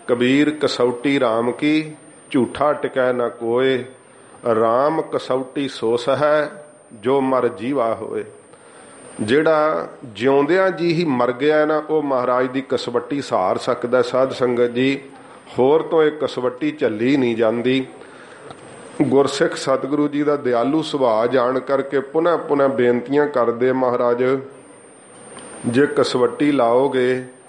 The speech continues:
ਤਾਂ ਮਹਾਰਾਜ ਕਸਵੱਟੀ ਵਿੱਚ ਪੂਰਿਆਂ ਵੀ ਤਾਂ ਤੁਸਾਂ ਹੀ ਕਰਨਾ ਨਾ ਸੱਚੇ ਪਾਤਸ਼ਾਹ। ਮੈਂ ਤਾਂ ਮਹਾਰਾਜ ਇਹੋ ਜਿਹਾ ਪਾਪੀ ਹਾਂ, ਇਹੋ ਜਿਹਾ ਮੇਰਾ ਦਿਲ ਡੋਲਦਾ ਹੈ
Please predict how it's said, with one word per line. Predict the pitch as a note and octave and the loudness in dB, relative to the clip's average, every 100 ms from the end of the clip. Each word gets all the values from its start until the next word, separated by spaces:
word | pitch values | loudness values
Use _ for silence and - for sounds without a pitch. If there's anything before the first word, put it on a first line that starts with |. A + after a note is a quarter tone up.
| - - - - - | -20 -20 -20 -20 -2
ਤਾਂ | C3 B2 | 0 2
ਮਹਾਰਾਜ | B2 A#2+ C3 C3 C3 | 2 2 2 0 -2
ਕਸਵੱਟੀ | A#2+ - A#2+ A#2+ C3+ C3+ | -4 0 -2 -2 -2 -2
ਵਿੱਚ | C3+ | -2
ਪੂਰਿਆਂ | A#2 B2 A#2+ D3 D#3 | -4 -2 2 2 2
ਵੀ | D3+ | 0
ਤਾਂ | C3 | 0
ਤੁਸਾਂ | B2 A#2+ - E3 | 0 -2 0 0
ਹੀ | |
ਕਰਨਾ | D#3+ A#2+ G#2+ A2 G#2+ | 2 0 2 0 0
ਨਾ | A2 | 0
ਸੱਚੇ | G#2+ A#2 - A#2 | -2 -4 -2 -2
ਪਾਤਸ਼ਾਹ। | A2+ G#2+ - C3 A#2+ A#2+ - - - - - - - A2+ | 0 -2 -2 0 0 0 -6 -18 -20 -20 -20 -20 -16 -4
ਮੈਂ | B2 C#3+ | 0 0
ਤਾਂ | D3+ D3 | 0 -2
ਮਹਾਰਾਜ | C3+ B2 B2 B2+ C3+ C3+ - - - - - - - - | 0 -2 0 0 0 -2 -10 -16 -20 -20 -20 -20 -20 -2
ਇਹੋ | C#3+ D3+ D#3+ | 2 4 4
ਜਿਹਾ | D3+ D3 C#3 C3+ C#3+ - - - - | 4 4 2 0 -4 -12 -18 -20 -4
ਪਾਪੀ | A#2+ A#2+ D3 C#3+ C#3+ | -2 0 -2 0 2
ਹਾਂ, | C#3 C#3 | 4 4
ਇਹੋ | C3 C#3+ | 2 2
ਜਿਹਾ | C3+ C3+ | 2 2
ਮੇਰਾ | C3 C3 C3 | 2 2 2
ਦਿਲ | A#2 A2+ B2+ C3+ | 0 2 2 4
ਡੋਲਦਾ | A#2 A#2+ B2 A#2+ B2 | 2 2 2 2 2
ਹੈ | A#2+ | 0